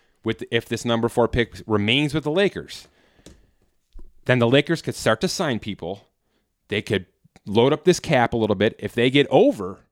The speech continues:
if they get over their cap threshold, then this would become an over-the-cap trade, which would mean the salaries would have to match, which means the Lakers would have to sign the number four pick to include that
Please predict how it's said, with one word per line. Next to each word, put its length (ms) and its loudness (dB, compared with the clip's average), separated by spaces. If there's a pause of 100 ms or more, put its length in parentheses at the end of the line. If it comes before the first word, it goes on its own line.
(920)
if 120 -12
they 120 2
get 140 0
over 280 6
their 200 2
cap 280 -2
threshold, 600 -4 (800)
then 200 0
this 140 2
would 100 -2
become 260 2
an 140 0
over-the-cap 560 0
trade, 460 2
which 160 0
would 100 0
mean 200 2
the 80 0
salaries 380 0
would 100 -6
have 200 -4
to 80 -8
match, 340 -6 (140)
which 220 -4
means 260 4
the 60 -2
Lakers 300 0
would 80 -6
have 120 -2
to 100 -8
sign 460 0
the 60 4
number 260 2
four 200 4
pick 380 0 (200)
to 120 -4
include 500 0
that 380 -2